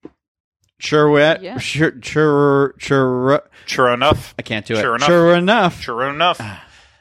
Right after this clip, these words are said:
Speaker 3: Trying to come up with those
Speaker 1: I was
Speaker 3: ones.
Speaker 1: gonna say churbet. We should, but it doesn't work.
Speaker 3: Okay, churbecha. Churbecha it does. I'm not sure if that's it. That would be more for sherbet.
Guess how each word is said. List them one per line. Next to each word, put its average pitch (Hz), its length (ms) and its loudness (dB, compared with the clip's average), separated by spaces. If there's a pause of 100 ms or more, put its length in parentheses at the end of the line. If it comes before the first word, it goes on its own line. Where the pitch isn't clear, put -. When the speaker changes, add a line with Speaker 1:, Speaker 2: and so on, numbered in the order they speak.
(540)
Speaker 3:
Trying 113 280 -4
to 107 40 -6
come 147 200 -2
up 156 120 0
with 123 120 -6
those 123 220 0
Speaker 1:
I 147 60 0
was 151 80 2
Speaker 3:
ones. 127 60 -2
Speaker 1:
gonna 156 120 0
say 127 180 0
churbet. 120 400 -2
We 131 120 -2
should, 98 300 -2
but 92 260 -4
it 107 80 -6
doesn't 90 260 -8
work. 82 180 -16 (760)
Speaker 3:
Okay, 135 340 -4
churbecha. 110 540 -4 (520)
Churbecha 113 460 -2
it 117 60 -6
does. 110 320 -2 (440)
I'm 104 100 -4
not 92 160 -8
sure - 160 -12
if - 80 -16
that's - 180 -14
it. - 120 -10
That 120 100 0
would 135 120 -4
be 117 120 -4
more 104 180 -2
for - 140 -10
sherbet. 90 360 -8